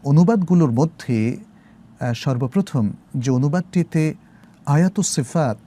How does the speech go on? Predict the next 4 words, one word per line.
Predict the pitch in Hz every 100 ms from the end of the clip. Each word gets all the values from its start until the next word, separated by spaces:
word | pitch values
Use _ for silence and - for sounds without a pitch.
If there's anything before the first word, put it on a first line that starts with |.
| - - _ -
আল্লাহ | 139 143 165 -
সম্পর্কিত | 208 170 185 - 190 - 180 180 - - - - - 120
যেই | 131 123 120 - - - _ _ 131
আয়াতগুলোর | 120 139 131 143 131 120